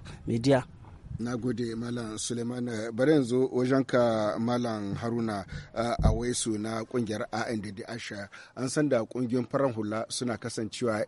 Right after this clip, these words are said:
Speaker 2: idon talaka, kuma, eh, suna kasancewa kunnuwan talaka. A wani lokaci ana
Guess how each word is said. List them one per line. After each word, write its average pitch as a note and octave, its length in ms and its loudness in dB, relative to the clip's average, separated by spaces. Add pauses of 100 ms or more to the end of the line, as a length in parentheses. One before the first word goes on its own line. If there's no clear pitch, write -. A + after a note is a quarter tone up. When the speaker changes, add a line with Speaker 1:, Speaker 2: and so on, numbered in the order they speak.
(160)
Speaker 2:
idon A#2 400 6
talaka, G#2 460 -2 (400)
kuma, B2 280 8 (100)
eh, A2+ 120 -2
suna C#3 240 4
kasancewa A2+ 500 0
kunnuwan A#2 400 4
talaka. G2 460 -6 (360)
A G#2 120 0
wani C#3+ 200 12
lokaci C#3+ 600 8 (480)
ana C3+ 440 8